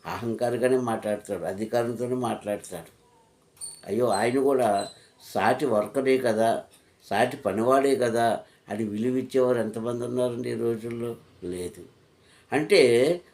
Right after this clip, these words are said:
అధికారం ఉంటే అహంకారం వచ్చేస్తుంది మనుషులకి. క్రీస్తు వెళ్ళింది ఎందుకో తెలుసా? ఆమె జీవితము అనేకులకు సాటి చెప్పడం కోసము,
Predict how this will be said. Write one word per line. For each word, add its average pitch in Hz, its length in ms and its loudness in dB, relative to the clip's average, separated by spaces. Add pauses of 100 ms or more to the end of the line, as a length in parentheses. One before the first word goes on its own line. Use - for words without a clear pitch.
(320)
అధికారం 156 600 6
ఉంటే 170 200 2
అహంకారం 143 540 2
వచ్చేస్తుంది 127 560 -2
మనుషులకి. 110 640 -4 (2000)
క్రీస్తు 113 380 -6
వెళ్ళింది 107 440 -2
ఎందుకో 104 280 -4
తెలుసా? 98 500 -10 (440)
ఆమె 104 240 -4
జీవితము 117 800 -2 (140)
అనేకులకు 120 640 0 (120)
సాటి 110 400 -8
చెప్పడం 101 460 -8
కోసము, - 500 -14